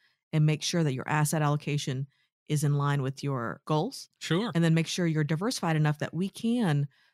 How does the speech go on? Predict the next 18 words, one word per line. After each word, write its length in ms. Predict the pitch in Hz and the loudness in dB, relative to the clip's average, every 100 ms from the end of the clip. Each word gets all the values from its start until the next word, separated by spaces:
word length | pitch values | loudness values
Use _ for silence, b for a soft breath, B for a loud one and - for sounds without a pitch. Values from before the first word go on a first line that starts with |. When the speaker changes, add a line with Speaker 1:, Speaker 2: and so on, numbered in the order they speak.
| b | b
Speaker 1:
you 80 | 170 | 0
know, 260 | 151 139 - _ | 2 2 -2 _
take 280 | - 185 - _ _ _ | -4 -4 -6 _ _ _
the, 180 | 147 143 - _ | -4 -4 -8 _
the 100 | 151 147 | -2 2
most 440 | 165 208 220 - 151 | 4 4 2 -2 -2
of 160 | 143 | -2
the 100 | 139 | -2
upsides 340 | 135 - 139 139 | -2 0 0 2
of 60 | |
the 120 | 139 135 | 0 0
market 400 | 127 135 - - | 0 -2 -8 -4
and, 200 | 143 - | -4 0
and 120 | 143 | 2
minimize 380 | 156 165 147 143 | 4 4 4 2
those 140 | 143 | -2
downside 420 | 135 139 139 131 - | -2 -2 -2 -4 -8
risks. 420 | - - - | -10 -12 -16